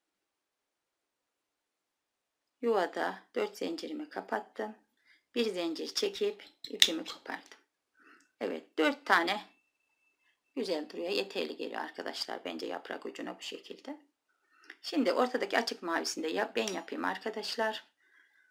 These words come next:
Sonra buluşalım. Evet arkadaşlar,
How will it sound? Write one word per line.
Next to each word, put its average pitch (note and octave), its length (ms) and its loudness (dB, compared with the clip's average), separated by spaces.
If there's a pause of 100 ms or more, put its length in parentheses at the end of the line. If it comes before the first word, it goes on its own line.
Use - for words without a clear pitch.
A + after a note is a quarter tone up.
(120)
Sonra G3+ 500 0 (460)
buluşalım. - 400 -8 (2500)
Evet F#3+ 340 2
arkadaşlar, G3 840 -6